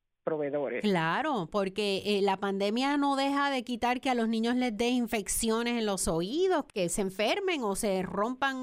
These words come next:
Speaker 2: una rodilla, se raspen algo.
Speaker 1: Definitivamente, y el poder, pues, contar con esa arma para poder
Speaker 2: Ajá.
Speaker 1: ver los pacientes, evaluarlos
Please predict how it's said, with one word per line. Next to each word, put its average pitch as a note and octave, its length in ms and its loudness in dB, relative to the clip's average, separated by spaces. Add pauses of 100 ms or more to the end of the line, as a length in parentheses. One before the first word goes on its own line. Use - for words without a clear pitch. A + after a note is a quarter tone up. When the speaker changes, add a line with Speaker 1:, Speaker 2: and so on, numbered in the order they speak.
(100)
Speaker 2:
una G#3 400 0
rodilla, C4 480 -2
se A3+ 140 -2
raspen G#3 460 -4
algo. B3+ 520 -2
Speaker 1:
Definitivamente, F#3 1300 -2
y F#3+ 180 -2
el F3 480 -2
poder, F#3+ 400 -2
pues, C4+ 180 -4
contar F#3+ 460 -2
con A3 220 0
esa G3 760 0 (480)
arma G3+ 500 2
para E3 240 0
poder E3+ 320 6
Speaker 2:
Ajá. F#3 520 -2
Speaker 1:
ver F#3 280 0
los A3 180 -2
pacientes, G3+ 920 -2 (480)
evaluarlos F3 1000 0